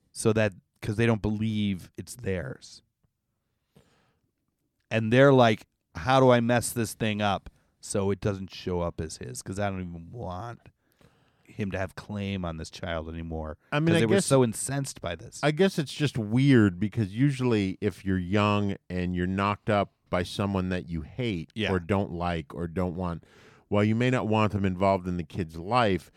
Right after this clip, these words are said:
Speaker 2: you do need their money
Speaker 1: Yeah.
Speaker 2: for raising the child.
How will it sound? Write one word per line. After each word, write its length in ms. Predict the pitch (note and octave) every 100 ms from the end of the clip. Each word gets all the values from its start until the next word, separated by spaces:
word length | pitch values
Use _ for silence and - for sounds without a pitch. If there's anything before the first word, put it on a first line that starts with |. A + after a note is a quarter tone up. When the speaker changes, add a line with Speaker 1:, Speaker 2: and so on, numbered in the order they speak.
| _ _
Speaker 2:
you 120 | F2+
do 220 | F#2 G2+ A2+
need 220 | G2+ F2
their 120 | F2
money 460 | E2+ E2+ D#2 - _ _ _ _ _ _ _ _ _ _ _ _ _ _ _ _
Speaker 1:
Yeah. 180 | G#2+ F#2+
Speaker 2:
for 120 | G#2
raising 580 | F#2 F2+ F#2 F#2+ E2+ F2
the 60 | E2
child. 600 | - G#2 F2+ D#2 B1